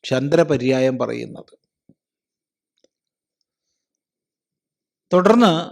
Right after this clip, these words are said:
സുരേശ്വരഃ, സുരന്മാർക്കും ഈശ്വരനായവൻ.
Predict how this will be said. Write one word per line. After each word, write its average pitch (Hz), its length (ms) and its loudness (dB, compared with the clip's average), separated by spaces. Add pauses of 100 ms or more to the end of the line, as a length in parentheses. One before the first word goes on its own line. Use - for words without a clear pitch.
(760)
സുരേശ്വരഃ, 190 1040 6 (3500)
സുരന്മാർക്കും 185 1000 4
ഈശ്വരനായവൻ. 156 960 -2